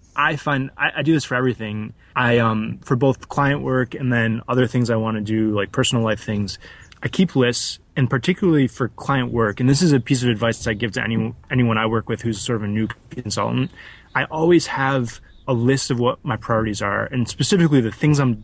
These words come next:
driving in terms of delivery that day. And they will change throughout the day too, 'cause you have conversations. So something goes from being, you know, your second most important thing to number five, and something lower on the list becomes number two. But that has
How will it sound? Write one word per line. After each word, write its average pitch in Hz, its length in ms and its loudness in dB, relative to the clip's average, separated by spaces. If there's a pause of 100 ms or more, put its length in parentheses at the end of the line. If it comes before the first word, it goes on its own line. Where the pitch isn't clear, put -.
(160)
driving 123 580 0
in 139 100 -4
terms 120 220 -2
of 110 80 -6
delivery 107 400 -4
that 98 220 -2
day. 107 320 -10 (520)
And 131 420 2 (440)
they 135 420 0 (100)
will 135 140 -4
change 214 420 2
throughout 120 200 -2
the - 60 -6
day 110 160 -4
too, 143 260 4
'cause 110 120 -4
you 127 80 0
have 120 120 -2
conversations. 123 600 -2
So 117 60 -6
something 135 300 2
goes 120 260 2
from 120 180 0
being, 110 360 0
you 104 100 -2
know, 101 60 -4
your 101 160 -2
second 147 320 0
most 127 160 -2
important 117 400 -6
thing 107 300 -4
to 104 320 -2 (400)
number 123 240 4
five, 107 340 0
and 104 100 -10
something 120 300 -2
lower 127 200 4
on 113 100 0
the 107 80 -6
list 104 300 -6
becomes 110 300 -6
number 104 200 -4
two. 95 420 -6 (380)
But 131 300 0 (180)
that 147 280 0
has 143 200 -2